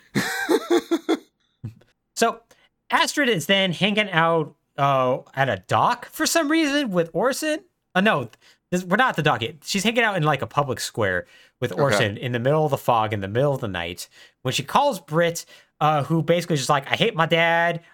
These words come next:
Speaker 1: I became a drunk. I also hate that you called me and you're a goody two-shoes. How dare you try to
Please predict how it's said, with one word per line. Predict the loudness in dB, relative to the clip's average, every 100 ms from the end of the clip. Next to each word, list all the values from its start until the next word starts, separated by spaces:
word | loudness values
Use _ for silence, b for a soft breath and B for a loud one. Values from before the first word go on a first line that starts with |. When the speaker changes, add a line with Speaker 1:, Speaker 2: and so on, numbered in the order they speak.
| b
Speaker 1:
I |
became | -4 0 0
a | 0
drunk. | 0 2 2 -2 -10 b b 0
I | 0
also | 0 0
hate | -2 0
that | -2
you | -2
called | 0 2 2
me | 0 0
and | 0
you're | 0
a | 0
goody | 0 -2
two-shoes. | -2 -2 0 0 2 2 2 0 -2 -10 B B
How | -2
dare | 0 -2
you | -2
try | -2 0 0
to | -2 -4 -4